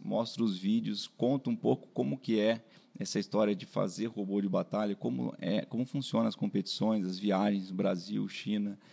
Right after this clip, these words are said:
Então, assim, ver o, o brilho, né, no olhar deles e ver, inclusive, uma coisa que me emocionou muito, a gratidão deles, dos meninos da Fundação Casa, de me agradecer por tá disponibilizando meu tempo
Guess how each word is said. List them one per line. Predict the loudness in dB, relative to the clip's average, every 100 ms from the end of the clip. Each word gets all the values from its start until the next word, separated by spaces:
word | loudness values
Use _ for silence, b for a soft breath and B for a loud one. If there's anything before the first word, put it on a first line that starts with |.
| B B B B
Então, | -2 2 2
assim, | 2 2 2
ver | 2 2 4
o, | 2 2 2 0
o |
brilho, | 2 4 4 4
né, | 0 -2
no | 0 2
olhar | 4 2 2
deles | 2 2 2 0 -2
e | -2
ver, | 2 2
inclusive, | 2 0 4 4 4 -4 b b b b -4
uma | -2 2
coisa | 2 4
que |
me | 2
emocionou | 2 0 0 0
muito, | 2 0 0
a | 0
gratidão | 2 0 0 -4 2 2 2
deles, | 2 2 2 -2 -6
dos | -4 0
meninos | 2 2 2 2
da | 0
Fundação | 0 -2 -2 -6
Casa, | -2 -2 0 -4 -10 b b b b -14
de | -2
me | 0
agradecer | 2 2 2 2 2 0 0 -12 _
por | -2 0
tá | 2 2
disponibilizando | 0 0 0 2 2
meu | 4 2
tempo | 2 2 2 -2